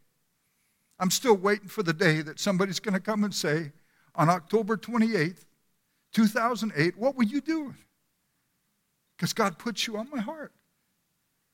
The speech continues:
See, somebody was praying. And God wasn't done with me yet. Are you people of prayer? Are you sensitive to what God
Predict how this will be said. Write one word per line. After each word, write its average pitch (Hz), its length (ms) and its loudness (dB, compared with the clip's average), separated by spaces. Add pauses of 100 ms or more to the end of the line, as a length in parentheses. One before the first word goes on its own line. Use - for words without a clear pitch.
(1040)
See, 202 140 -6
somebody 202 480 2
was 185 200 -10
praying. 165 400 -14 (1300)
And 180 100 0
God 220 260 -2
wasn't 214 340 0
done 240 200 -4
with 185 140 -2
me 139 100 -8
yet. 117 300 -6 (2000)
Are 170 60 2
you 214 520 -2 (520)
people 196 280 -10
of - 80 -20
prayer? 196 360 -12 (720)
Are 165 80 -4
you 196 220 -4
sensitive 220 600 -4
to 185 60 -6
what 165 220 -4
God 185 320 -2